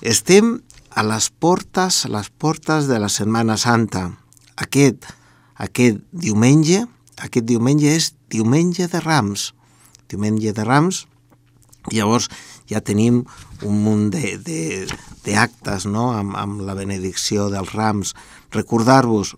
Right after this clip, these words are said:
recordar-vos que farem Eucaristia, missa i benedicció de Rams el, el dissabte dia u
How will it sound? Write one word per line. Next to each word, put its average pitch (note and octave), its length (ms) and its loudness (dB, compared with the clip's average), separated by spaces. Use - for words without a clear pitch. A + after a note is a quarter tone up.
recordar-vos C3+ 680 2
que G#2+ 100 -4
farem A#2 420 4
Eucaristia, A2 600 -2
missa C3 560 4
i A2 120 -8
benedicció G#2 560 0
de C#3+ 140 2
Rams A2+ 480 0
el, A2 280 -2
el G#2+ 160 -4
dissabte D3 500 0
dia E3+ 240 8
u B2+ 240 6